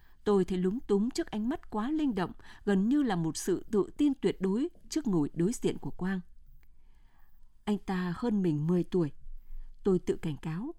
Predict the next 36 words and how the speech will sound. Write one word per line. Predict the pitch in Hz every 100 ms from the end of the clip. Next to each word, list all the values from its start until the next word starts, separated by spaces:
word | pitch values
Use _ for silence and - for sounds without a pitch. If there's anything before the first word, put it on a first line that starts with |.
| - - - -
mình | 185 175 156
chỉ | -
là | 156 156
một | 156 -
con | 247 240
cừu | - 175
ngây | 156 202 254 240
thơ | 247 254
trong | 247 220
mắt | 233 294
chàng. | - 160 156 - - - - - - - - - - - - - - -
"À, | 175 156
xin | 156 214 190
lỗi, | 196 294 359 - -
hai | - 247
người | 196
đang | 165 233
trò | 208 175
chuyện." | - 151 147 - - - - - - - -
Quang | 285 226
nhận | 196
ra | 202 226
Duyên | 214 233 220
vẫn | 196 202
còn | 269 185 143
đứng | 156 226
ngơ | 247
ngác. | 226 262 339 - - - - - - - -
"Ồ, | 180 165 143 - -
chúng | - 269
tôi | 254 208
đang | 196 185
nói | 175
tiếng | 214 269
Việt, | 285 190 - - - - -
đồng | 196